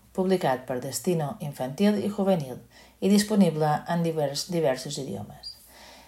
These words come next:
Fitxa tècnica. Edat, des dels sis anys aproximadament. Número de pàgines, cent dotze. Format, tapa dura.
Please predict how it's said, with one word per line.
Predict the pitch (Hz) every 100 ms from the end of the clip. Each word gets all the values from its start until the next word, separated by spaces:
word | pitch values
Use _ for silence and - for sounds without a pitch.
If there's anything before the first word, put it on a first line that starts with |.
| _
Fitxa | - 226 233 196
tècnica. | 123 127 120 - - - _ _ _ _ -
Edat, | 180 123 - - -
des | 160 147 -
dels | -
sis | 151 175
anys | 196 190
aproximadament. | 180 - 190 175 175 139 127 107 - - -
Número | 180 196 202
de | 190
pàgines, | 123 123 135 127 - - -
cent | 196 190
dotze. | 143 123 - - - -
Format, | - 214 196 123 - - -
tapa | 175 180
dura. | 151 127 117